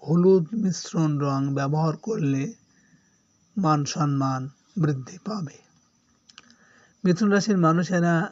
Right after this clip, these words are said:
যদি কোনো কর্মের উদ্দেশ্যে আজ আপনারা বাড়ি থেকে পূর্ব দিকে যাত্রা করেন, তাহলে আপনার কর্মে সাফল্য এবং সুনাম, যশ, খ্যাতি বৃদ্ধি পাবে। আজকে দিনের শুভ সময়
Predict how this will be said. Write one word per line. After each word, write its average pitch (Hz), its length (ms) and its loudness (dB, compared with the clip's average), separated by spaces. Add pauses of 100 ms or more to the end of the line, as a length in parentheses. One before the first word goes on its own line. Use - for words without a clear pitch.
(320)
যদি 147 200 2
কোনো 202 240 -8 (100)
কর্মের 165 480 2
উদ্দেশ্যে 165 520 -2
আজ 151 220 0
আপনারা 143 440 -2 (480)
বাড়ি 147 320 0
থেকে 143 260 -6 (120)
পূর্ব 175 300 2 (120)
দিকে 147 300 0
যাত্রা 143 460 -2
করেন, 151 320 -2 (960)
তাহলে 135 260 -2
আপনার 131 320 -4
কর্মে 165 420 -4
সাফল্য 170 600 0 (120)
এবং 135 260 -2 (680)
সুনাম, 156 480 2 (120)
যশ, 135 320 0 (100)
খ্যাতি 202 380 -10 (640)
বৃদ্ধি 139 440 -2
পাবে। 185 360 -10 (1800)
আজকে 165 340 2
দিনের 170 260 6
শুভ - 240 -4 (160)
সময় 139 440 0